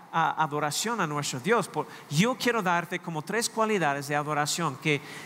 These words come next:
que te ayudarán a conver-, a convertirte en un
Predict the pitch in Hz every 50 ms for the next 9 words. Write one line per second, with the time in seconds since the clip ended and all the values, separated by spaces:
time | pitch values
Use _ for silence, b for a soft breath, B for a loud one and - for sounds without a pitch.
0 | B B - 180 165 160 - - 180 180 180 180 - 156 156 165 190 202 202 196
1 | 196 185 185 175 - 180 165 156 160 156 156 - - - - - - - - 151
2 | 143 135 127 127 - - - 185 180 175 170 156 147 - 214 214 208 214 180 156
3 | - - 156 165 165 165 165 156 147